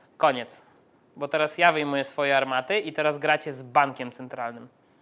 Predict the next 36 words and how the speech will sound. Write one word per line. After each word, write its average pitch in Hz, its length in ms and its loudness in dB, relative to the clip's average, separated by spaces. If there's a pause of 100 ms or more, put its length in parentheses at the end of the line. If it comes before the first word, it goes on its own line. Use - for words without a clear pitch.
(420)
I 151 80 -8
było 165 180 4
kilka 165 280 0
takich - 220 -10
sytuacji. 117 500 -6 (720)
Było 147 260 4
w 139 60 -12
późniejszych 156 480 -6
latach, 139 340 2
nie 156 120 -8
chcę 147 120 -12
skłamać, 139 480 -2 (220)
y, 131 40 -10
tego 143 220 -2
akurat 139 300 0
na 139 80 -6
tych 143 160 -10
slajdach 139 360 -2
nie 151 80 -4
mam, 127 200 -4 (100)
chyba 156 180 -4
w 139 40 -8
dwa 147 140 -2
tysiące 147 300 -12
trzynastym, 139 540 -8 (500)
e, 131 280 2
była 143 180 2
spekulacja 143 540 -2
na 135 80 -4
polskiej 160 380 -2
walucie, 143 360 -4
gdzie 139 180 -6
Marek 143 260 0
Belka 143 300 -2
musiał 139 300 -8
wyjść 170 380 -6